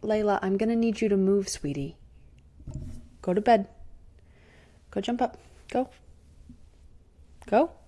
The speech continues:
<laughs> Go. Right here. Okay. Good.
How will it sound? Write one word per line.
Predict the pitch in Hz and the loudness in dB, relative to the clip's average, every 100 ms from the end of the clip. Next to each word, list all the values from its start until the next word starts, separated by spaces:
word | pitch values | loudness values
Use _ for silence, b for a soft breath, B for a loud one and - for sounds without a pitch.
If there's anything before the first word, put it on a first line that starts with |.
| - - - - - _ - - - - - - - _ _ - - B | -20 -20 -20 -20 -20 _ -20 -20 -20 -20 -20 -20 -20 _ _ -20 -20 B
<laughs> | B B B B B B B - - B B B B B - | B B B B B B B -20 -20 B B B B B -2
Go. | 240 247 - - - - - - - - - - 247 - - | 0 0 -10 -20 -20 -20 -20 -20 -20 -20 -20 -10 -10 -10 -14
Right | 254 | -12
here. | 269 - - - - - - - - - - - - - - - - - | -12 -18 -20 -20 -20 -20 -20 -20 -20 -20 -20 -20 -20 -20 -20 -20 -18 -14
Okay. | - - - - - - - - - - - - | -12 -14 -20 -16 -16 -16 -20 -20 -20 -20 -20 -12
Good. | - - - | -10 -10 -12